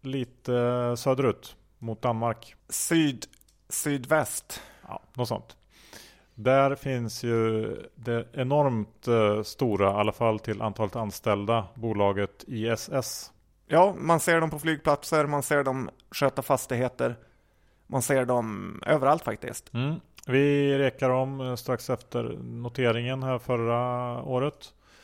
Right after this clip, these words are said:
Speaker 1: Och, eh, de har i tysthet jobbat på.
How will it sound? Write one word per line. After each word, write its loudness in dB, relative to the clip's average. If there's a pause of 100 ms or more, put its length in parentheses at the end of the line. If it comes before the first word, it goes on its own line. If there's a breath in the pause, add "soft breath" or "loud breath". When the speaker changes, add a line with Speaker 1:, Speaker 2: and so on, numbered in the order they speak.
(460 soft breath)
Speaker 1:
Och, 0
eh, 4
de 2
har 2
i 0
tysthet -2
jobbat 0
på. 0